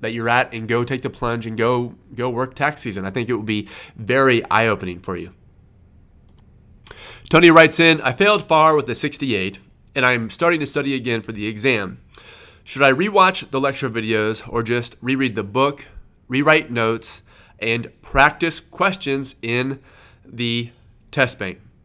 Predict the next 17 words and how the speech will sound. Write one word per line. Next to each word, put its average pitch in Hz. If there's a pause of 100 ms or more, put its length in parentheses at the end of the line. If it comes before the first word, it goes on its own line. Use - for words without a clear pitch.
(540)
Okay, 120
so 127
you 123
failed 127
far 143
with 147
a 151
sixty-eight. 123 (880)
That 117
doesn't 147
mean 156
that 139
you 135
are 110 (460)
seven, 117
quote, 113 (180)
points 143